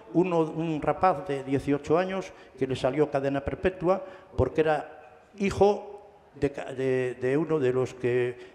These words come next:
encabezaban la, la fuga. Y la fuga era muy inteligente. Resulta que, mm, los soldados, los falangistas solo tenían el gorro de falangista con la borlita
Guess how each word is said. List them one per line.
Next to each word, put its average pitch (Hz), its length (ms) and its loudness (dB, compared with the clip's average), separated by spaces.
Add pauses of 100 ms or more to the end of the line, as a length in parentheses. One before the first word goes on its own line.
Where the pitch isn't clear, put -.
encabezaban 135 1000 2
la, 113 440 -6 (440)
la 113 580 2 (720)
fuga. 107 320 4 (640)
Y 156 120 -2
la 147 100 2
fuga 202 380 2
era 208 320 2
muy 185 140 0
inteligente. 143 640 -2 (580)
Resulta 156 540 -2
que, 160 240 6
mm, 139 360 -6 (1400)
los 139 100 2
soldados, 156 640 2
los 151 360 8
falangistas 160 720 -4
solo 185 220 0
tenían 185 500 -6
el 147 140 2
gorro 151 280 2
de 151 80 2
falangista 160 580 -2
con 135 160 -4
la 131 100 2
borlita 135 580 -4